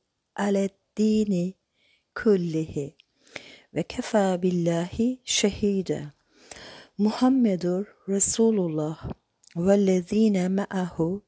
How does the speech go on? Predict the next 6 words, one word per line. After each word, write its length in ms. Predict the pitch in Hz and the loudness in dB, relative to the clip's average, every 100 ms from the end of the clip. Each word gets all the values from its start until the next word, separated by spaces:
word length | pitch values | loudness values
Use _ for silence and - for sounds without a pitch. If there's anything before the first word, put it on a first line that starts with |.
| - | -4
أشداء 1200 | 175 - 254 - - 180 190 202 214 165 165 190 _ _ - | 0 0 -2 -6 -2 2 2 0 -2 -4 -4 -6 _ _ -2
على 280 | 220 208 196 | 0 2 0
الكفار 1000 | 190 - 170 - - 208 220 226 233 233 _ - - - _ _ - 180 | -2 -4 -2 -2 -2 0 0 0 -2 -4 _ -20 -20 -20 _ _ -10 -6
رحماء 1400 | 180 220 233 - - 170 165 175 202 220 226 - 185 202 _ - | 2 4 4 0 -4 -2 -2 -2 0 0 -2 -2 -2 -4 _ -4
بينهم 840 | 170 190 220 208 190 - 165 185 - _ - | 0 2 2 0 0 -4 -6 -6 -12 _ -6
تراهم 840 | - 156 156 185 220 - 175 175 | 0 0 2 0 -2 -2 -2 -2